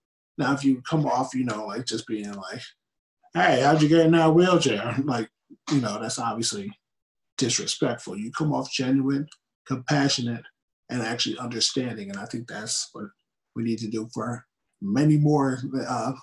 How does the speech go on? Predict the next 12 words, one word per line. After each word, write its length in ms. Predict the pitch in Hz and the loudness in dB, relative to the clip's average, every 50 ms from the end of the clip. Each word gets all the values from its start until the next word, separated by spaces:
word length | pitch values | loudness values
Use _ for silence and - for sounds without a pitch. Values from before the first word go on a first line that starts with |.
| - - _ _ _ - - - - - | -20 -20 _ _ _ -20 -20 -14 -4 0
obstacles 520 | 127 143 - - - 139 - 156 147 135 - | 0 0 0 0 -2 0 2 2 2 2 2
that 120 | 127 120 | 0 2
we're 100 | 127 147 | 2 2
trying 260 | 147 170 156 151 151 | 4 4 6 6 4
to 120 | 156 160 160 | 4 2 0
overcome 420 | 151 147 143 - - 151 143 139 | 0 0 -2 0 2 2 2 4
in 60 | 131 | 2
this 240 | 131 131 131 - - | 2 0 0 -2 -2
world 260 | 127 127 131 131 131 | -2 0 0 -2 -2
today, 440 | - 143 123 127 127 117 110 123 - _ _ _ _ _ _ _ - | -4 -4 -2 -2 -2 -4 -6 -8 -12 _ _ _ _ _ _ _ -2
being 260 | 131 123 127 120 113 | 0 2 2 2 2
genuine, 540 | 117 135 123 127 127 127 131 127 123 135 | 2 2 2 2 2 0 0 -2 -4 -4